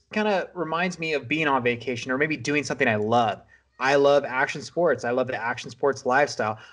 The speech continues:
I like a lifestyle brand that's dedicated to creating authenticity,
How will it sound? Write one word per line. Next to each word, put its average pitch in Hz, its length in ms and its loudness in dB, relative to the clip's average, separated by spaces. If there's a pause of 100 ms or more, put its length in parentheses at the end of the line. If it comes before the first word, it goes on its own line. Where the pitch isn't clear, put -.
(140)
I 156 200 2
like 180 240 4
a 175 40 0
lifestyle 156 640 4
brand 143 380 0
that's 123 140 -8
dedicated 143 720 -2
to 131 80 -10
creating 143 500 -2 (100)
authenticity, 139 1040 -4